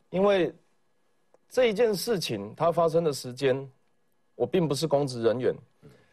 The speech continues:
那第二个，我想针对这件事情的检验应该是在我身上。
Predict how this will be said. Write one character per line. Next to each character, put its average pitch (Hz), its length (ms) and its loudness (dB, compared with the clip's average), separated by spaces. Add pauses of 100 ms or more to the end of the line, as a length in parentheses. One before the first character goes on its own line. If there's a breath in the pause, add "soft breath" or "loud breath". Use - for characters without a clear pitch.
(220 soft breath)
那 - 120 -12
第 254 160 2
二 226 100 6
个， 143 340 2 (200)
我 190 100 2
想 147 280 0 (280)
针 220 160 2
对 226 100 2
这 208 100 -2
件 214 160 0
事 196 160 -4
情 143 140 -6
的 120 80 2
检 117 220 -6
验 147 120 0
应 143 80 -6
该 151 80 2
是 143 140 -6
在 139 160 2
我 98 140 0
身 117 200 0
上。 117 240 -2